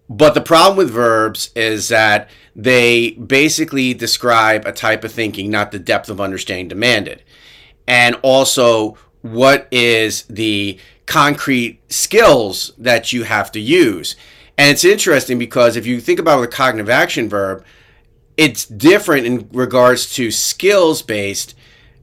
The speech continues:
depending upon the content area, because analyzing in math requires a different set of skills than analyzing in more text-based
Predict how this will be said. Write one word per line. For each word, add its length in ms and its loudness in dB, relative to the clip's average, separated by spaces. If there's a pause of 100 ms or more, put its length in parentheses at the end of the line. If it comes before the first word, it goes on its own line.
depending 380 0
upon 200 0
the 60 -2
content 420 -2
area, 240 -6
because 380 -4
analyzing 1040 0 (380)
in 480 2
math 680 -2 (340)
requires 600 2
a 60 -6
different 340 0
set 180 0
of 80 -4
skills 680 0 (240)
than 200 2
analyzing 680 0
in 100 -2
more 380 2
text-based 960 -6